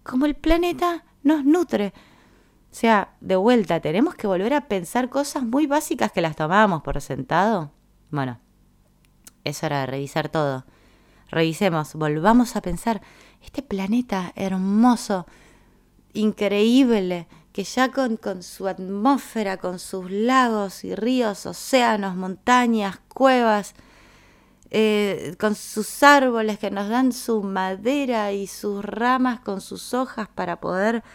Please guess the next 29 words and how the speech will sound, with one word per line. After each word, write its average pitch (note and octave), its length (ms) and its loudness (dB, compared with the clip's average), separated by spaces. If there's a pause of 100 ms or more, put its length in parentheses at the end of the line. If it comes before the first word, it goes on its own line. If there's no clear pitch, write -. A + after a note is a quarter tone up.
(400)
construir G#3 880 2
lo B3 280 2
que F#3+ 240 -4
querramos G3+ 920 4
y F#3+ 80 -2
nos F3 340 -8
da A3 420 2 (320)
toda F#3 420 0
la D#3+ 220 -8
comida E3+ 540 -4
que D3+ 160 -8
podamos D#3 520 -6
necesitar, D#3 880 -4 (720)
agua, E3 720 2 (640)
o - 100 -20
sea, F#3+ 220 -6
contención, F#3 1080 0
nos F#3+ 200 -8
da D#4 100 -4
todo, B3 460 -2 (280)
es C4+ 160 -4
nuestro F3+ 520 -4
hogar, G3 520 2 (640)
nos B3+ 160 0
da D4 120 0
todo C4+ 360 4
y G#3 80 0
nos G#3+ 220 0
nutre B3 680 2